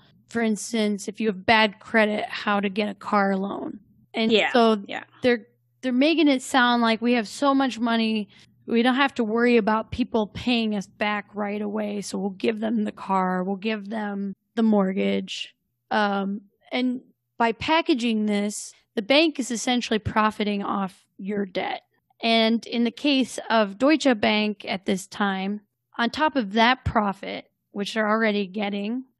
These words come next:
Speaker 1: its traders within the bank were also betting against the market.
Speaker 2: Ew.
Speaker 1: So that was
Speaker 2: Ugh.
Speaker 1: also a secondary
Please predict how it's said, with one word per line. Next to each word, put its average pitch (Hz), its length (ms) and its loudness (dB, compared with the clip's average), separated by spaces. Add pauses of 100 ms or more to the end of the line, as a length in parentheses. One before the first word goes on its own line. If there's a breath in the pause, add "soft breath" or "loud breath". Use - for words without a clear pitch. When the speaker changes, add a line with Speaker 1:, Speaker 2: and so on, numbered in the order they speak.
(120)
Speaker 1:
its - 340 -4
traders 277 920 -2 (260)
within 294 420 2
the 294 80 4
bank 214 440 2 (340)
were 233 120 -6
also 240 440 2
betting 240 480 4
against 226 480 -2
the 214 80 -4
market. 214 580 0 (100)
Speaker 2:
Ew. 113 800 -8 (100)
Speaker 1:
So - 160 -2
that 240 380 6
was 220 140 6
Speaker 2:
Ugh. - 180 -10 (100)
Speaker 1:
also 220 880 4 (300)
a 175 60 -2
secondary 240 1120 4